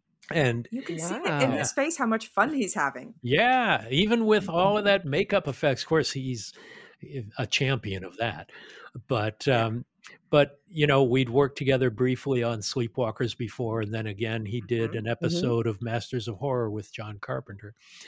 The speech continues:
Speaker 1: And, uh, you know, just
Speaker 2: Is
Speaker 1: working
Speaker 2: there
Speaker 1: with
Speaker 2: any,
Speaker 1: him is
Speaker 2: is there
Speaker 1: a
Speaker 2: any
Speaker 1: blast.
Speaker 2: Oh, I'm so sorry. <laughs>
Speaker 1: No, no,
Speaker 2: Um,
Speaker 1: go
Speaker 2: I
Speaker 1: ahead.
Speaker 2: was gonna, uh, I was gonna ask if there, is there any fan theory that the cop from Sleepwalkers is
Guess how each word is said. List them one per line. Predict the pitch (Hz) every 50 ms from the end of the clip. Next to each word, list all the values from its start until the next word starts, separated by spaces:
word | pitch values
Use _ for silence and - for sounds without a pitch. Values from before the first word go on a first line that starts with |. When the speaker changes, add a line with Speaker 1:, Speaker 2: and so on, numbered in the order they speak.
| - - - - - - - _ -
Speaker 1:
And, | 139 135 117 120 123 123 127 127 120 127
uh, | 135 131 131 131 131 131 - _ - - - _ -
you | - 143
know, | 139 131 135
just | 135 - 180 170 -
Speaker 2:
Is | -
Speaker 1:
working | 170 185 185 - - 165
Speaker 2:
there | - -
Speaker 1:
with | 208 214
Speaker 2:
any, | 220 220
Speaker 1:
him | - - 110
is | 107
Speaker 2:
is | 185 -
there | 233 220
Speaker 1:
a | 220 240
Speaker 2:
any | 247 240
Speaker 1:
blast. | 220 - - _ _ _ _ _ _ _ _ _ _ _ _ _ _ _ _ - -
Speaker 2:
Oh, | 202 190 170
I'm | 147 180
so | - - 190
sorry. | - 151 139 139 - - - -
<laughs> | 269 240 - - - - - - 127
Speaker 1:
No, | 165 247 269 226
no, | 185 220 214
Speaker 2:
Um, | 170
Speaker 1:
go | 165 196
Speaker 2:
I |
Speaker 1:
ahead. | 160 190 196 196
Speaker 2:
was | 208 214
gonna, | 247 233 202 - - _ - _ _ _ _ - - - -
uh, | 202 190 180 -
I | 196
was | 233 233 233 240
gonna | 240 240
ask | 233 226 - -
if | -
there, | 202 190
is | - - 175 170
there | 190 165
any | 170 190 196
fan | 202 - - 160 156 160 180
theory | - - 185 185 190 196 190
that | 175 160 -
the | -
cop | - - 143 139 131 -
from | - - 147
Sleepwalkers | 139 - 151 - 143 139 143 139 151 147 - -
is | 139 131 -